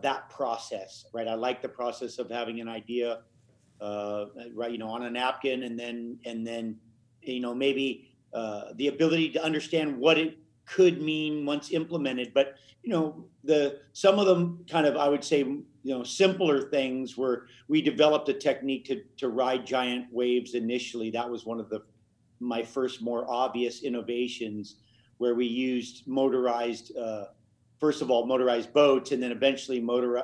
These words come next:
you know, jet skis to pull, uh, a surfer onto waves that were technically too large to ride manually.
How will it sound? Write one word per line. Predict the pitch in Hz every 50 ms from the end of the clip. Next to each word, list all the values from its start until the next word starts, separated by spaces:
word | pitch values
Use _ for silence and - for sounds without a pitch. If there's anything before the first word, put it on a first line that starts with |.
| -
you | - 131
know, | 117 110 107
jet | - - 135 139 139 139
skis | - - - 127 123 117 113 113 - -
to | 127 117 113 - - _ _ _ _ _ _ _ -
pull, | 156 160 156 156 151 143 131 120 - - - _ _ _ _ _
uh, | 117 120 120 120 -
a | 135
surfer | - - - 165 147 139 - 131 135 -
onto | 139 143 147 151 151 147 139 139 135 127 123 127 - - - - -
waves | 127 143 151 147 147 143 123 113 -
that | - 135 135 135
were | 131 127 123 120 117 110 - - - _ _ _
technically | - 175 160 160 - 151 147 147 147 139 131 113
too | - - 160 156 147 143 135 127 131 151 -
large | - 143 131 127 123 131 139 139 131 131 135 127 117 - - -
to | - 127
ride | 117 107 123 120 123 123 123 117 110
manually. | 113 120 123 127 131 131 131 123 113 104 98 104 101 98 98